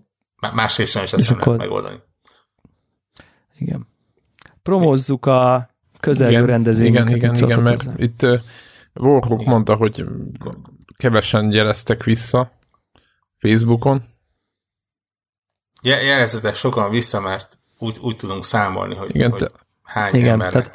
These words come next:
Speaker 1: kell tortát
Speaker 2: tehát
Speaker 1: adni.
Speaker 2: a Connector ötszázadik közönség találkozó november
Speaker 3: Péntek,
Speaker 2: tizenöt.
Speaker 3: igen.
Speaker 2: Ö, szombat? Péntek?
Speaker 1: Péntek.
Speaker 2: November tizenöt pénteki napon,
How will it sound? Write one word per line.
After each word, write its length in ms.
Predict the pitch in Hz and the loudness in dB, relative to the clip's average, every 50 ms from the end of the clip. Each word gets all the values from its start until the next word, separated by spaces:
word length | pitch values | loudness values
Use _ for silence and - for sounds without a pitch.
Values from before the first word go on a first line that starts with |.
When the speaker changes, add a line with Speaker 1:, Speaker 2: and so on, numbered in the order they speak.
| 104 101 95 98 | -8 -6 -6 -8
Speaker 1:
kell 100 | 98 - _ _ _ _ _ _ | -10 -12 _ _ _ _ _ _
tortát 440 | - 104 98 95 - - - - - | -4 -2 -2 -2 -4 -6 -10 -8 -4
Speaker 2:
tehát 240 | - 127 131 123 - | -2 0 0 2 2
Speaker 1:
adni. 120 | 135 131 | 2 2
Speaker 2:
a 200 | 127 - _ _ _ _ _ _ _ _ _ _ _ _ _ _ | 2 0 _ _ _ _ _ _ _ _ _ _ _ _ _ _
Connector 540 | - 170 185 196 190 175 156 - - 147 - - | -2 0 2 2 2 2 0 2 0 0 2 2
ötszázadik 640 | 165 160 - - 156 135 135 127 131 123 - - - | 0 0 0 0 2 2 2 2 2 0 -2 -6 -4
közönség 460 | - 156 151 147 139 131 - - 123 | 0 0 2 4 2 2 2 0 -2
találkozó 680 | - - 147 143 135 131 - - 131 123 127 127 127 127 | -2 0 2 2 2 0 0 -2 -2 0 2 2 2 4
november 480 | 127 147 160 160 143 127 120 120 113 - | 2 2 2 2 0 0 0 0 0 2
Speaker 3:
Péntek, 440 | - 147 123 127 123 117 135 123 | 2 2 2 2 2 2 2 2
Speaker 2:
tizenöt. 200 | - 143 131 117 | 2 2 0 0
Speaker 3:
igen. 320 | - 113 107 110 117 117 117 - - _ _ _ _ _ - | 0 0 2 2 0 0 -4 -8 -18 _ _ _ _ _ -8
Speaker 2:
Ö, 240 | - - 120 113 110 110 - | -2 2 2 2 2 0 -2
szombat? 520 | - - - 110 120 151 156 - - _ _ _ _ _ _ _ _ _ - | -4 -2 0 2 2 2 0 -2 -4 _ _ _ _ _ _ _ _ _ -2
Péntek? 300 | 127 120 117 - 165 147 | 0 2 2 2 0 -2
Speaker 1:
Péntek. 440 | 95 95 - 139 156 - - _ _ _ _ _ _ _ _ _ _ _ _ _ _ _ _ _ - | -2 -4 -6 -6 -6 -8 -10 _ _ _ _ _ _ _ _ _ _ _ _ _ _ _ _ _ -2
Speaker 2:
November 360 | 131 139 143 139 131 127 120 | 0 2 2 2 2 2 2
tizenöt 480 | - 143 135 127 120 120 120 - - - _ | 2 2 2 2 2 2 0 -2 -6 -10 _
pénteki 500 | - 151 143 131 117 113 - 117 - - | 0 2 2 4 2 0 -2 -2 0 2
napon, 520 | 123 117 117 120 - 135 131 139 165 180 | 2 2 2 2 2 2 2 4 2 2